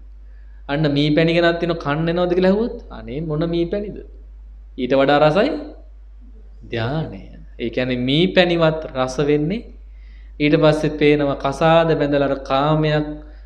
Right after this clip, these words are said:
විඳිනවයි කියලා මොන සෙල්ලමක්ද අපි මේ කරලා තියෙන? නිකන් තෙල් පුච්ච ගත්ත විතරයි. මොනයි පුච්ච ගත්තේ? තෙල්. අනේ මේ ධානය ඒ කාලේ තිබුණා නම් මට කොච්චර සුවයිද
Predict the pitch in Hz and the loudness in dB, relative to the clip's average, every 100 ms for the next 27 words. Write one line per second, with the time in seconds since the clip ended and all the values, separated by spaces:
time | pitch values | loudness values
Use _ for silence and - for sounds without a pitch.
0 | - 143 160 175 165 156 147 156 170 135 | -2 2 4 4 4 2 2 2 0 0
1 | 143 185 180 160 165 165 170 165 175 147 | 2 2 4 2 4 2 0 4 4 4
2 | 170 196 339 - - - - - - - | 0 -2 -4 -12 -16 -20 -20 -20 -20 -20
3 | - - - 143 147 139 135 131 127 131 | -20 -14 -2 2 4 4 0 -2 -4 -4
4 | 156 170 214 208 170 170 165 160 151 147 | -2 0 0 2 2 2 -2 0 2 2
5 | 147 156 - - - - - - - - | 2 -2 -2 -8 -12 -20 -20 -20 -20 -20
6 | - - - - - - - 131 131 131 | -20 -20 -20 -20 -20 -20 -12 -2 0 0
7 | 131 131 139 - - - - - - - | -2 -2 -4 -6 -16 -20 -20 -20 -20 -20
8 | - - - 120 110 - - - - - | -20 -20 -6 -6 -6 -12 -18 -20 -20 -20
9 | - - - - 123 120 127 123 117 131 | -20 -20 -20 -14 -10 -6 -4 -4 -2 0
10 | 160 165 160 151 143 143 160 190 180 151 | 2 4 4 4 2 2 4 4 4 2
11 | 131 123 120 113 113 - - - - - | -2 -6 -8 -10 -14 -18 -20 -20 -20 -20
12 | - 113 117 120 123 120 117 - 113 110 | -18 -8 -6 -6 -6 -8 -10 -8 -8 -8
13 | - - 117 117 110 | -10 -8 -6 -6 -6